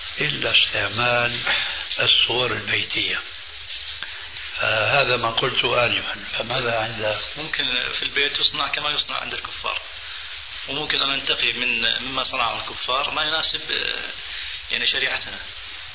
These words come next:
Speaker 2: فأصبحت، آه، لو وضعنا شروط لما كان مستوردا لكان خير.
Speaker 1: كيف يعني؟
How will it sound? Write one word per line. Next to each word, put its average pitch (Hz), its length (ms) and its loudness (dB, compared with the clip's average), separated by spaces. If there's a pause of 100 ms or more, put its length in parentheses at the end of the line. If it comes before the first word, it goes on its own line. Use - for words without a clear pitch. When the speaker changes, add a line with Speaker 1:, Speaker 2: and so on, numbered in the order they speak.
(380)
Speaker 2:
فأصبحت، 139 440 0
آه، 123 440 0
لو 127 220 -4
وضعنا 139 280 -2
شروط 143 540 -2 (600)
لما 117 840 0
كان 135 300 0
مستوردا 120 560 -2 (680)
لكان 151 480 -2 (560)
خير. 139 180 0 (320)
Speaker 1:
كيف 151 320 4
يعني؟ 113 340 0